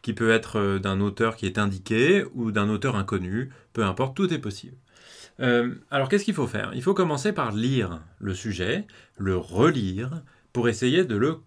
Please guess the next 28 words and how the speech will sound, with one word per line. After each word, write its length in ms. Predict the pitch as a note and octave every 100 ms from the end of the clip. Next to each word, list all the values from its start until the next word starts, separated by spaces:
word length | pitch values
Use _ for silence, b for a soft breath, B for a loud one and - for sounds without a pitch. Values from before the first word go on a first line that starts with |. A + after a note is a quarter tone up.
| _
comprendre. 560 | - G#2+ - - C3 -
Ce 100 | -
que 100 | D#3
je 60 | D#3+
vous 120 | F#3
conseille 300 | F3 D3 D#3
de 100 | C#3
faire, 180 | C3 G3
c'est 140 | C#3
de 100 | G#2+
ne 80 | G#2+
pas 320 | G2+ D#3+ E3+ - -
écrire 540 | C3 B2+ C3 C3+ C#3
sur 220 | - A2
votre 300 | G2 A2 -
brouillon 500 | F#2 F2 G2+ C#3 D#3+ -
trop 180 | - C3
vite, 380 | A2+ G2 - - b b b
tout 100 | -
simplement 340 | C3 B2+ B2 E3
pour 160 | C3+
ne 100 | G#2
pas 160 | G2+ C#3
bloquer 600 | G#2+ A#2+ B2 C3 A#2+ -
votre 300 | G#2+ A#2+ A#2+
réflexion. 560 | G2+ G#2+ A#2 G#2 - - B B B
Parce 160 | A2+ G2+
que 220 | A#2+ A2